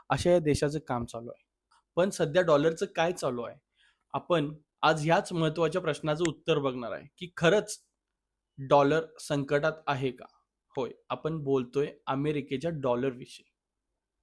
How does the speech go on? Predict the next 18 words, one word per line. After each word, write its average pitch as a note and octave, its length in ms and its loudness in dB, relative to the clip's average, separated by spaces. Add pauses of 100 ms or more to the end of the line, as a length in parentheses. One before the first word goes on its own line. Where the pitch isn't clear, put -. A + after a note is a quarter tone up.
(240)
अमेरिकेची F#3+ 640 2
जीडीपी C#3+ 500 0 (200)
जगात D3+ 280 0
सगळ्यात D#3 560 0
मोठे, C#3+ 300 -6 (360)
सत्तावीस F#3+ 680 0 (100)
ट्रिलियन F3 480 2
डॉलर C#3+ 420 6
एवढी D3+ 240 2
जीडीपी D3 460 -2
आहे B2+ 140 0
त्यांची. A#2+ 460 -12 (760)
यांच्या D3 340 2
डॉलरवरती F3 760 4
संपूर्ण G3 640 2
जग F3 320 2
विसंबून C3+ 520 -2
आहे. - 120 -16